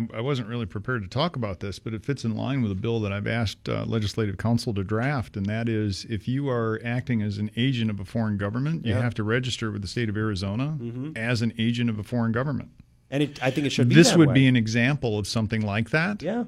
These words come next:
Speaker 1: We wanna know if you're going to bring propaganda into our system
Speaker 2: Yep.
Speaker 1: that
Speaker 2: And
Speaker 1: is
Speaker 2: it's happening.
Speaker 1: It, it, it, this is an educational institution.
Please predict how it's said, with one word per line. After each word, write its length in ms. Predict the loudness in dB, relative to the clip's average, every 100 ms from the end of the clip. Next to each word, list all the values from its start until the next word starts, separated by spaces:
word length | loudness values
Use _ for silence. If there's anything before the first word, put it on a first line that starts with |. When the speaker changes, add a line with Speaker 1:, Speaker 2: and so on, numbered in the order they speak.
| -6 0
Speaker 1:
We 140 | 2
wanna 260 | 2 2 2
know 420 | 4 4 4 2
if 160 | 0
you're 120 | -2 0
going 280 | 2 4
to 140 | 4 2
bring 260 | 4 4
propaganda 1040 | 4 0 0 0 2 4 4 4 2 0 -4 -12 -20 -20 _ _ _ _
into 720 | 2 4 4 2 2 2 0 -2
our 240 | 0 0
system 720 | 0 0 -2 -2 -2 -2 -2 -2
Speaker 2:
Yep. 120 | -2
Speaker 1:
that 360 | 0 0 0 -2
Speaker 2:
And 320 | 2 4 4 2
Speaker 1:
is 360 | 0 -4 -6
Speaker 2:
it's 140 | -6 -6
happening. 480 | -6 -2 0 -2 -6 -10 -4
Speaker 1:
It, 180 | -4 -4
it, 260 | -14 -14 -16
it, 300 | -18 -14 0
this 160 | 0 2
is 140 | 2
an 60 | 4
educational 640 | 2 0 0 0 2 2
institution. 680 | 0 -4 -4 -4 -4 -8